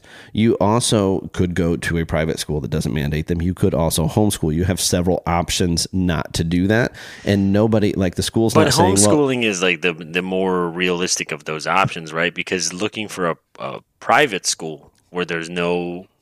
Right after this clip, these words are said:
Speaker 2: public vaccination mandation re-, work, re-, re-, re-, excuse me, I'm stuttering, but there's no vaccination requirement whatsoever at a, at a private school,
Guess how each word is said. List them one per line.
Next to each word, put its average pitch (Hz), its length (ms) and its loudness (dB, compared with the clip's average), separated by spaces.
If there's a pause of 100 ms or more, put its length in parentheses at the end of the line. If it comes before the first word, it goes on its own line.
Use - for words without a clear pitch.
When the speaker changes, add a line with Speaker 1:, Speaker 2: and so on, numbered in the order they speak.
Speaker 2:
public 87 320 -4
vaccination 85 1000 -6
mandation 80 720 -10
re-, 80 120 -18 (240)
work, 80 180 -12 (100)
re-, 82 340 -8
re-, 82 180 -16 (260)
re-, 76 80 -20 (220)
excuse 82 300 -14
me, 76 80 -18
I'm 80 120 -18
stuttering, 82 440 -6 (380)
but 101 180 2
there's 90 200 -2
no 92 400 0 (340)
vaccination 98 600 0
requirement 98 360 -8
whatsoever 92 420 -4
at 92 80 -4
a, 76 60 -8 (120)
at 76 120 -10
a 76 60 -12
private 92 340 -6
school, 127 400 -12